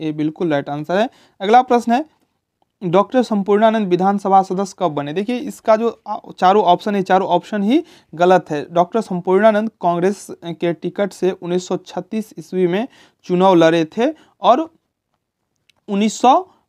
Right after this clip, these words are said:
पचपन में, उन्नीस सौ छत्तीस में चुनाव लड़े कांग्रेस के टिकट से और तब विधानसभा के सदस्य बने और उन्नीस सौ पचपन ईस्वी में ये यूपी के सीएम बने,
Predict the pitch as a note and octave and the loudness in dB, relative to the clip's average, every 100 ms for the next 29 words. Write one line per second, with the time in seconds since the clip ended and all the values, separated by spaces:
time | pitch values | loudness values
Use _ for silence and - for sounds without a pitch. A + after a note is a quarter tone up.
0 | _ - F#3 F#3+ G3 - G3+ C#3+ B2 F3+ | _ -2 -2 -2 -4 0 2 2 -4 -6
1 | G3 A3 G3 F#3 A3 G#3 G3 G3+ G3 A3+ | -4 -4 -4 -6 -6 -4 0 0 2 2
2 | C4 F3+ F3 F#3 F3+ F3+ F3 F3 - G#3+ | 0 0 0 0 -2 -4 -2 -4 -2 -4
3 | F3 E3 D#3+ F3 E3 E3+ F3+ F3 E3+ D#3+ | -2 -2 0 -2 0 2 2 2 0 0
4 | D#3+ F3 F#3 G3 C#4+ - _ - F#3 - | -2 -4 -4 -6 -6 -10 _ -10 -10 -8
5 | G#3 G3+ A#3 - A#3 A3+ - F3+ - - | -4 -2 -4 -2 -2 -2 -2 -4 -6 -4
6 | A3 A3+ E3+ - F3 E3 F#3 G#3+ F3+ A#3+ | -2 -2 -6 -6 -4 -2 -2 -2 0 0
7 | F#4 _ _ D#3 F3+ F#3 G#3+ F#3+ G#3 A3+ | 0 _ _ -6 -4 -2 -2 -4 -2 -4
8 | - F3+ E3 C#3+ A#2 A2+ | -2 0 2 0 -2 -8